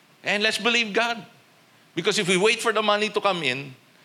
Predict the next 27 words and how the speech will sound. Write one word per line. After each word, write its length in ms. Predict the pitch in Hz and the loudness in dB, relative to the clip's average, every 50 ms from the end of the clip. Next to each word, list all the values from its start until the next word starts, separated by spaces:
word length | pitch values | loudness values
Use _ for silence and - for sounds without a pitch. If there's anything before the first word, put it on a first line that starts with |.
| _ _ | _ _
maybe 300 | 160 175 202 220 208 220 | 0 2 2 2 2 2
when 180 | 220 214 208 202 | 2 2 2 2
the 80 | 202 202 | 2 2
money 220 | 196 196 196 190 | 2 2 0 0
comes 280 | 185 202 185 175 151 - | 0 0 -2 0 0 -2
in, 120 | 156 139 | -2 -2
it's 160 | 147 143 - - | -2 -2 -2 -2
too 140 | 196 190 | -2 0
late 200 | 175 175 175 165 | 0 0 -2 -2
to 60 | 175 165 | -4 -4
sign 260 | - 165 160 160 165 | -2 -2 -2 -4 -4
up. 140 | 175 170 - - _ _ _ | -8 -8 -12 -18 _ _ _
Sign 300 | - - 208 208 214 214 | -8 -4 -2 -2 0 0
up. 180 | 226 311 - - - - _ _ _ _ - | -2 -2 -2 -6 -14 -20 _ _ _ _ -4
Get 160 | 196 214 - | -4 -2 0
everything, 400 | 233 226 233 226 214 214 185 170 | 0 0 0 2 2 0 0 0
get 160 | 160 202 190 | -2 -2 -2
everything 340 | 208 220 208 220 214 220 196 | -2 -2 0 0 -2 -2 0
processed. 440 | - 226 226 220 - 214 170 - - - - - - - - - - 143 | 2 2 2 2 2 -2 -4 -6 -10 -14 -20 -20 -20 -20 -20 -20 -6 -2
Go." 500 | 165 240 247 240 220 202 151 127 - - - - - - - - _ _ _ - | 2 4 4 4 4 4 2 -2 -8 -16 -20 -20 -20 -20 -20 -20 _ _ _ -6
And 120 | 127 143 | -4 -2
then 120 | 170 180 | 0 0
the 80 | 165 147 | 0 0
school 280 | - - 185 185 175 156 | 0 2 2 2 2 4
sends 280 | - 175 160 160 165 | 2 0 0 0 -2
us 120 | 165 147 156 | -2 0 0
a, 640 | 151 147 151 147 139 147 147 143 139 139 135 | 0 2 2 2 2 0 0 -2 -4 -6 -10